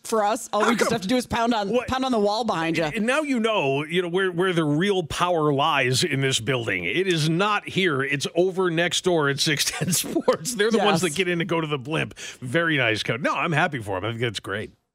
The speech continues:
Speaker 1: Yeah, uh, we'll have to see how the th-, he's a little busy with the Chiefs today, but we'll, uh, I'm sure we'll try to catch up with him tomorrow. So we'll keep, uh, we'll,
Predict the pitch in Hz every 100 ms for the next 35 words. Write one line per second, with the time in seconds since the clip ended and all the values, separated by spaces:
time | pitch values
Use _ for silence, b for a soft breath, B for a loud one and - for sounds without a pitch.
0 | _ 240 220 160 156 185 196 214 170 175
1 | 170 160 143 - - 170 151 - 160 -
2 | 208 202 180 190 160 156 - 180 151 165
3 | 143 123 - 143 151 156 139 127 135 147
4 | 139 135 170 151 147 139 139 139 135 117
5 | 135 131 127 - B B B B - 285
6 | 294 311 - 294 226 220 240 254 226 294
7 | 262